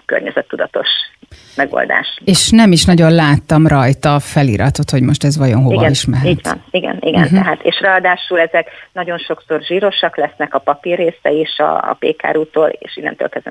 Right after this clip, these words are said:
Speaker 1: meg aztán még egy plusz ok amiatt arra, hogy, hogy nem dobható
Speaker 2: Mhm.
Speaker 1: szelektív gyűjtőbe egyikbe sem, hanem
Speaker 2: Mhm.
Speaker 1: csak kommunálisban. Hát P K R U-nál mindenképpen a legjobb megoldás, hogyha visszük magunkkal a kis textilzsákot. Annál
Speaker 2: Igen.
Speaker 1: jobb nincsen,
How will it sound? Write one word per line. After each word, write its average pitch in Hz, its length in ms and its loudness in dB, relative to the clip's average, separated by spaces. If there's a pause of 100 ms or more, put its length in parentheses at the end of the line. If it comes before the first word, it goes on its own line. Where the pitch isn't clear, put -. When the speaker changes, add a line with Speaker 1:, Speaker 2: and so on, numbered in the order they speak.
Speaker 1:
meg - 120 -4
aztán - 200 -6
még 139 200 0
egy 143 120 -2
plusz - 300 -10
ok - 200 -12
amiatt 143 460 -2 (240)
arra, 156 340 0
hogy, 143 300 -6
hogy 139 140 -10
nem 139 200 -6
dobható - 520 -10 (300)
Speaker 2:
Mhm. 175 280 6 (120)
Speaker 1:
szelektív 143 520 -4
gyűjtőbe 143 420 -2
egyikbe - 440 -6
sem, - 200 -8 (120)
hanem 143 160 0
Speaker 2:
Mhm. 156 100 4
Speaker 1:
csak 180 120 0
kommunálisban. 156 720 -2 (380)
Hát 202 220 -2 (100)
P 185 180 0
K 165 140 -4
R 151 40 -2
U-nál 147 260 -2
mindenképpen 151 760 -2
a 147 80 -2
legjobb 151 380 -2
megoldás, 135 480 -6
hogyha - 200 -10
visszük - 360 -10
magunkkal - 360 -6
a 139 100 -4
kis - 160 -10
textilzsákot. - 760 -6 (160)
Annál 156 220 2
Speaker 2:
Igen. 139 160 2
Speaker 1:
jobb 139 160 0
nincsen, 165 440 -2